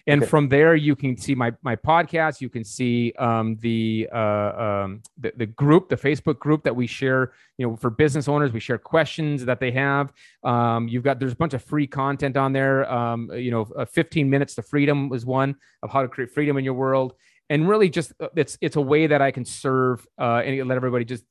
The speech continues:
Speaker 1: you know, whatever it's you need, hopefully you can get it there and serve you. And, and if not, uh, you can jump on a call with me and tell you I didn't, I missed the mark. <laughs>
Speaker 2: Yeah. Well, I love it. It's easy. <laughs>
Speaker 1: Cyril, yeah.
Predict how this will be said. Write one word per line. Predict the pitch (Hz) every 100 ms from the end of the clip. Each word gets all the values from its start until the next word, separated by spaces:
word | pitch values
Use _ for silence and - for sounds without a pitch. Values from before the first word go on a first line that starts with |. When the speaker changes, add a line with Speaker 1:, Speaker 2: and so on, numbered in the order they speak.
| _
Speaker 1:
you | 135
know, | 123
whatever | 117 131 139 143 131
it's | 135 117 -
you | 139 123
need, | 127 127 135 - _ -
hopefully | 131 131 131
you |
can | 123
get | 123
it | 117
there | 123
and | 123 107
serve | 127 127
you. | 127 135
And, | 123 104 _ _ _ -
and | 120 120
if | 127
not, | 127 135 151 -
uh, |
you | 123 120
can | 117 123 117
jump | 135 131
on | 123
a |
call | 127 127
with | 131
me | 139
and | 117
tell | 123 127
you | 123
I | 120
didn't, | 120 127 -
I | 120
missed | 123 -
the |
mark. | 127 127 - -
<laughs> | 240 - - 196 - 170 - 156 _ - - -
Speaker 2:
Yeah. | 107 104 117 95 - _ _ -
Well, | 175 226 160
I |
love | 160 233 269
it. | - -
It's | 117 -
easy. | 175 247 151 110 _ -
<laughs> | - - 180 - 160 147 _ _ -
Speaker 1:
Cyril, | 196 190 180
yeah. | 180 156